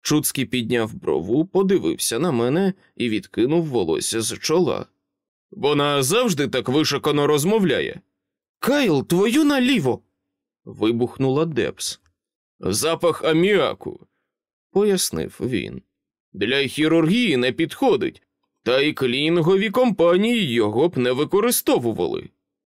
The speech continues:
«Ми це вже проходили», гаркнула Дебс. Він посміхнувся. «Але аміак використовують для приготування метамфетаміну.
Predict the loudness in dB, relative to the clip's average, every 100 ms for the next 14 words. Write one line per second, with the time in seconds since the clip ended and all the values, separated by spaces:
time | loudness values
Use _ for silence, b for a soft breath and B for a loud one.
0 | _ -4 0 2 2 0 0 0 0 0
1 | 0 0 0 0 0 2 0 -2 -6 _
2 | _ _ _ -14 -6 -2 -2 -2 -2 0
3 | 0 0 -4 -4 -10 -12 -14 _ _ _
4 | _ _ -8 -4 -4 -2 -2 -2 0 -2
5 | -2 -6 -4 -8 -8 -16 _ _ _ _
6 | _ -4 0 2 2 2 2 2 2 0
7 | -2 0 2 2 0 0 2 4 4 2
8 | -4 -2 -2 0 0 0 0 0 2 2
9 | 2 0 -2 -2 -2 -2 0 0 0 0
10 | 0 -2 -6 -10